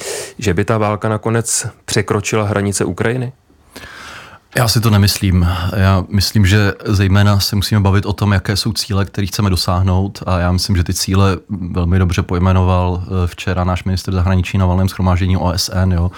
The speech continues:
Speaker 2: Skutečně by mělo být naším cílem, aby Rusko, eh, ruské vojenské jednotky se stáhly z území Ukrajiny v jeho mezinárodně uznaných hranicích. A myslím, že všechno by mělo být přizpůsobeno tomu dosažení toho cíle. A v tomto smyslu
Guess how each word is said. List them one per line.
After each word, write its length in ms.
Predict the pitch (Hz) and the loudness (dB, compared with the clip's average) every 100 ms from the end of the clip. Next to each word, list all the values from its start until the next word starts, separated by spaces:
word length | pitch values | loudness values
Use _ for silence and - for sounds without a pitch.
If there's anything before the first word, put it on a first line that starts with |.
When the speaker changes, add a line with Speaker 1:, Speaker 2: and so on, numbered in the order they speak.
| - - - | -14 -18 -20
Speaker 2:
Skutečně 340 | - 90 - | -8 -4 0
by 80 | 101 | 2
mělo 220 | 95 95 | 4 4
být 120 | 95 92 | 2 0
naším 300 | 92 - 95 | 0 0 -2
cílem, 320 | - 95 90 | 0 0 0
aby 180 | 87 92 | 0 0
Rusko, 520 | 87 - 98 92 90 | -2 -2 0 0 0
eh, 40 | |
ruské 360 | 92 92 - 98 | 0 0 0 0
vojenské 340 | 90 95 - | 2 0 0
jednotky 280 | 90 90 - | 0 0 -2
se 100 | 92 | -4
stáhly 400 | - - 92 95 | -2 -2 0 -2
z 100 | - | -2
území 440 | 95 90 90 92 92 | -6 -2 0 0 0
Ukrajiny 560 | 104 95 90 90 90 | -2 0 2 2 2
v 60 | 90 | 0
jeho 320 | 87 92 90 - - 92 | 0 0 -2 -6 -8 0
mezinárodně 480 | 90 95 92 90 | 2 2 2 0
uznaných 320 | 95 90 95 104 | 0 0 2 2
hranicích. 560 | 95 92 - 98 101 - - - - - | 2 0 -2 -4 -6 -14 -18 -18 -18 -4
A 180 | 92 | 0
myslím, 240 | 92 - 98 | 0 0 0
že 140 | 101 | 0
všechno 340 | 98 98 107 95 | -2 -4 0 0
by 120 | 98 | 2
mělo 300 | 95 95 95 | 2 2 0
být 220 | 90 92 | -2 -6
přizpůsobeno 600 | - - 104 101 92 90 | -8 -8 -6 -2 0 0
tomu 200 | 95 95 | 0 0
dosažení 480 | 90 - 87 92 90 | 0 -2 0 0 0
toho 160 | 95 | -2
cíle. 440 | 92 - 82 87 90 - - - - | -2 -4 0 0 -2 -8 -16 -18 -12
A 60 | - | -6
v 60 | |
tomto 200 | 92 92 | -2 -2
smyslu 580 | 98 101 - 113 101 | 0 0 2 2 2